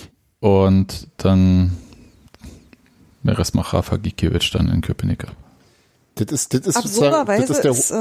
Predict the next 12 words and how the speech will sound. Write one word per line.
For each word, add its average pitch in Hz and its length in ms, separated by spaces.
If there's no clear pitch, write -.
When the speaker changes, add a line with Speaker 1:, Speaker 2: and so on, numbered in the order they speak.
Speaker 3:
äh, - 40
ist - 140
der - 120
erste 226 240
Teil 254 180
davon 247 260
genau 214 220
das, 240 140
was 226 80
ich 226 100
auch 226 140
dachte. 190 520